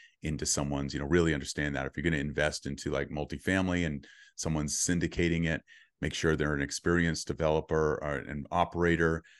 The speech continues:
that they've been doing it for, uh, they, they got a track record with some successful projects,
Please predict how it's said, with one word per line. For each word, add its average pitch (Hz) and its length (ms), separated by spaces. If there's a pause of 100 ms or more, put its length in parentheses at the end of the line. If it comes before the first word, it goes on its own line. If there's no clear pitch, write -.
(120)
that 73 100
they've 73 160
been 71 160
doing 85 360
it 80 220
for, 73 600
uh, 76 120
they, 78 120
they 76 180
got 69 140
a 71 60
track 92 400
record 85 420
with 71 140
some 71 140
successful 80 520
projects, 80 720